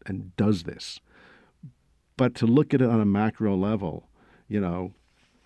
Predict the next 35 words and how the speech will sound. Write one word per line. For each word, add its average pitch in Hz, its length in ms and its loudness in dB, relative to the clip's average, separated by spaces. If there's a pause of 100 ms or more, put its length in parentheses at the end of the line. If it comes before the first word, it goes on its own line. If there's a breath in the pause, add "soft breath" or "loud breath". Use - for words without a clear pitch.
(200)
uh, 85 180 -6
white 113 560 -2
people 120 440 2
who 110 360 -2
buy 104 300 -2
into, 117 640 0
you 107 160 -2
know, 95 280 -2 (720)
racist 117 500 0
fear 107 580 -2 (640 soft breath)
wind 143 340 4
up 117 140 0 (300)
doing 92 340 2
things, 95 420 -6
particularly 113 560 2
in 90 80 2
the 90 60 2
voting 127 380 2
booth, 82 300 -6
that 92 160 -4
undermine 101 480 2
their 92 160 -2
own 92 140 -6
self-interests. - 960 -10 (800 soft breath)
So, 98 640 -2 (120)
you 117 80 -2
know, 113 60 -2
I 131 40 2
mean, 143 100 4
I, 165 220 2
I 185 40 4
go 175 120 2
back 165 280 -2
to, 160 140 -2
like, 135 300 -4